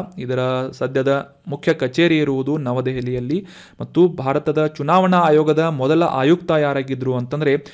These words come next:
ಸುಕುಮಾರ್ ಸೇನ್ ಅಂತ. ಸಾವಿರದ ಒಂಬೈನೂರ ಐವತ್ತರಲ್ಲಿ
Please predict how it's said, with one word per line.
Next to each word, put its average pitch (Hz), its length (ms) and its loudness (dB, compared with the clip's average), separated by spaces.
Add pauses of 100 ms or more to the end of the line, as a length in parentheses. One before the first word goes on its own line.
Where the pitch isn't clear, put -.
(160)
ಸುಕುಮಾರ್ 170 540 0
ಸೇನ್ 131 300 -2
ಅಂತ. 113 200 -6 (340)
ಸಾವಿರದ 131 220 -6
ಒಂಬೈನೂರ 123 440 -2
ಐವತ್ತರಲ್ಲಿ 127 680 -2